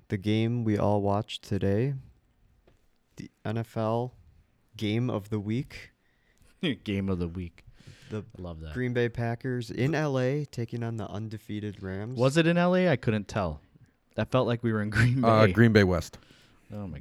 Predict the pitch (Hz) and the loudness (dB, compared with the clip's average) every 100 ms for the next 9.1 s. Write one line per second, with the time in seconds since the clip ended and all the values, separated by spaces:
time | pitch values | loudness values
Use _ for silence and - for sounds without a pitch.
0 | - - 76 76 - 101 123 107 110 104 | -14 -14 -12 -12 -4 -2 -2 -2 0 0
1 | 90 92 98 92 90 - 107 104 110 104 | 0 0 0 -2 -6 -6 -2 0 0 0
2 | 98 87 - - 107 104 - - 95 95 | -6 -10 -20 -6 -2 -2 -2 -4 -2 -2
3 | 90 98 - - - - - - - - | -4 -6 -6 -6 -6 -10 -12 -12 -10 -12
4 | - - _ _ _ - 104 113 135 143 | -16 -20 _ _ _ -10 -4 -4 -4 -6
5 | 135 131 123 110 113 110 - - - - | -4 -4 -4 -4 -4 -4 -6 -10 -10 -6
6 | 143 156 - 120 90 - 95 90 87 95 | -4 -4 -4 -4 -6 -8 -6 -4 -4 -6
7 | 98 95 98 - 95 123 117 92 85 - | -8 -10 -10 -6 -2 -2 -4 -8 -10 -10
8 | - 101 110 107 107 95 95 90 90 - | -6 -4 -4 -4 -4 -2 -2 -4 -6 -12
9 | - | -20